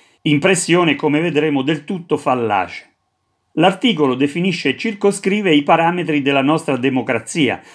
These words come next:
determinando immediatamente l'esigenza di una repubblica,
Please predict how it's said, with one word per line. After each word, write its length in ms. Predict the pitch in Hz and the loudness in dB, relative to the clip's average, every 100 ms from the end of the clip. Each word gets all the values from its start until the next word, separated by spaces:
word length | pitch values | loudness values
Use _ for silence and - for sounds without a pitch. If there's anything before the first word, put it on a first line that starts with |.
| - | -16
determinando 800 | 139 147 165 160 196 185 175 160 | -2 0 2 0 0 0 0 0
immediatamente 720 | 147 147 156 170 180 147 143 | 0 0 0 0 0 0 0
l'esigenza 680 | 127 123 156 143 143 143 131 | -2 -2 -2 0 0 0 -4
di 140 | 123 | 0
una 260 | 139 139 127 | 0 2 0
repubblica, 840 | 120 - 185 127 117 113 110 101 | 0 -4 -4 -2 -2 -2 -4 -6